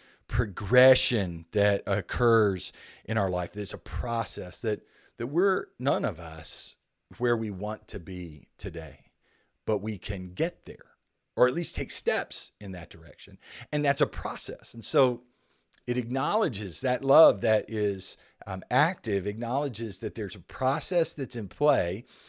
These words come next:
and there's, and I've got patience with you because you're in the process,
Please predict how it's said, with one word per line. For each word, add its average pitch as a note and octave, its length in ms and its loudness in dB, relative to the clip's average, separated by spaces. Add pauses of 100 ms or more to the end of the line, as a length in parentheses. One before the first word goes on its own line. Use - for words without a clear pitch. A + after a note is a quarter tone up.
(100)
and A#2 140 -6
there's, A2+ 240 -2 (180)
and A2+ 160 -2
I've G#2 120 -2
got G2+ 180 -4
patience F3+ 560 2
with E3 320 4
you A#2+ 220 -4
because A#2 420 0
you're A#2+ 260 -4
in A#3 240 0
the F#3+ 80 0
process, G2 720 -4